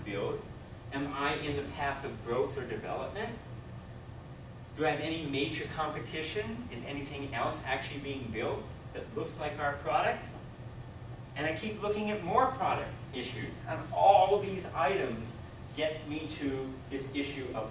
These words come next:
equilibrium and market share and capture rate.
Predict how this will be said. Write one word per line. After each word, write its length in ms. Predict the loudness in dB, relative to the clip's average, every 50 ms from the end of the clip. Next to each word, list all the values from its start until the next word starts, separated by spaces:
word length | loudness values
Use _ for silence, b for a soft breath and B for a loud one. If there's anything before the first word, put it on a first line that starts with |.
| -4 -6
equilibrium 880 | -6 -4 -4 -4 -4 0 0 2 0 2 2 0 0 0 0 -2 -4 -6 -8 -8 -8 -8 -10 -10 -10 -10 -8 -8
and 180 | -6 -6 -2
market 400 | 2 2 2 2 0 -4 -6 -6
share 520 | -8 -8 -6 -4 0 0 2 2 0 0 -2 -6 -8 -12 -12 -12 -12 -12 -10 -10 -10 -8
and 120 | -8 -8
capture 460 | -8 -6 -6 -4 -4 -6 -6 -6 -6
rate. 280 | -4 -4 -4 -4 -4